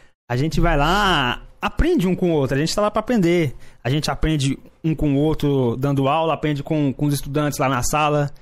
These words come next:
É bobo quem acha que vai lá só pra ensinar. Você também vai na sala pra aprender. O tanto que você aprende com os estudantes na sala não é brinquedo. É incrível. Quanta coisa eu já aprendi e ainda aprendo com eles. E ainda vou aprender. Eu acho maravilhoso isso aí. Como eu tava falando, minha alegria está lá.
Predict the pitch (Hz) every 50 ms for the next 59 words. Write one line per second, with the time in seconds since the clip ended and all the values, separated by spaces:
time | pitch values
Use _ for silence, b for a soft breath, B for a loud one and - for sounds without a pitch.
0 | b b b b b _ _ _ _ - 220 254 285 302 359 311 202 - - -
1 | 151 143 143 147 139 - 147 - 147 135 143 139 135 127 - - 139 - 139 135
2 | - 147 135 110 104 - 160 196 185 226 262 - 294 254 - - 202 196 190 -
3 | 190 180 - 156 135 123 120 139 151 117 - - - - - - _ _ _ _
4 | _ _ _ - 135 - 185 226 240 - 208 196 175 - 160 131 113 160 185 175
5 | 147 - 151 147 139 - 147 147 131 - 151 123 113 - 165 185 226 240 208 165
6 | 139 120 135 185 254 - 208 - - - 139 135 120 107 104 101 - - - -
7 | _ _ _ _ - 269 359 349 - 175 170 180 175 143 113 113 110 113 - -
8 | - _ _ _ _ _ _ _ _ _ _ - 151 156 - 147 - 156 151 147
9 | 156 147 139 151 143 - 139 127 123 127 147 160 160 147 151 160 160 156 147 135
10 | - 147 143 135 127 120 - 135 123 117 107 107 - - 180 240 262 247 262 214
11 | 143 120 139 170 180 151 131 - - 131 120 113 113 107 104 113 - - - -
12 | - _ _ _ _ _ _ _ 156 160 - 175 175 185 180 160 156 135 127 123
13 | - - 123 113 101 - - - - - _ _ _ _ _ _ _ _ _ -
14 | 123 127 - 131 131 123 - 135 123 131 175 180 165 147 147 139 135 135 143 156
15 | - - - 226 254 -